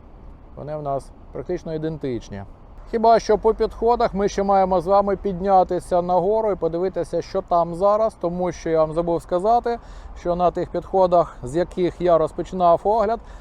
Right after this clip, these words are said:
там є певні інженерні комунікації, їх нікуди не треба буде переносити, там є телефонний зв'язок, там є, е, здається, водогін, але там, коли буде перероблюватися все, що всередині насипу, то треба буде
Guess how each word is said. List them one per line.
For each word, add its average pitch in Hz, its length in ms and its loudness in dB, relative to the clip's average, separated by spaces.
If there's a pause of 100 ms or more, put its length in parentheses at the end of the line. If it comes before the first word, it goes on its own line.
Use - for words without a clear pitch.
(140)
там 202 240 2
є 180 360 -2 (140)
певні 170 380 2 (100)
інженерні 160 440 0
комунікації, 190 840 -2
їх 196 180 -4
нікуди 190 420 -2
не 170 120 -2
треба 165 240 0
буде 160 240 0
переносити, 214 560 0
там 170 240 0
є 170 160 2
телефонний 214 600 -2
зв'язок, 208 480 0
там 165 260 0
є, 160 300 2 (520)
е, 139 260 4
здається, 156 480 0
водогін, 165 840 0 (380)
але 160 540 2 (280)
там, 147 360 0
коли 151 420 -2
буде 156 180 -4
перероблюватися 147 840 0
все, 156 280 -4
що 147 260 -6
всередині 147 480 -8
насипу, 254 640 -4
то 202 300 0
треба 175 280 -2
буде 160 460 -2